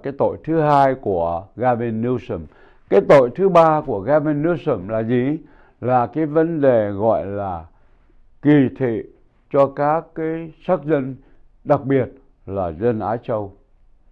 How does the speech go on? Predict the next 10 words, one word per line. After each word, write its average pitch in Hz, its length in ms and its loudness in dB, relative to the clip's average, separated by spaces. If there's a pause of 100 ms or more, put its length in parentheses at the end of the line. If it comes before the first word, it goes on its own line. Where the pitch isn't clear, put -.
(1300)
Với 156 180 2
những 226 120 -4
cái 220 200 0
sự 139 200 -2
kiện 123 240 0
đó, 117 160 -2
Gavin 143 360 -2
Newsom 147 440 -2
đã 127 140 2
bị 127 300 -4